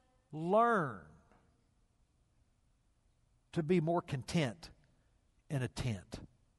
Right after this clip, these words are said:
And we must,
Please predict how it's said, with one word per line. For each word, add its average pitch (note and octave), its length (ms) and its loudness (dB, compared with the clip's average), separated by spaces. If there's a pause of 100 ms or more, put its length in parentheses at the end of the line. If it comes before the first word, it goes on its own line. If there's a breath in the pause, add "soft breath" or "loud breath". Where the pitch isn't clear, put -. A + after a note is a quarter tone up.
(640)
And G#3+ 480 4 (200)
we G3 480 2 (540 soft breath)
must, - 800 0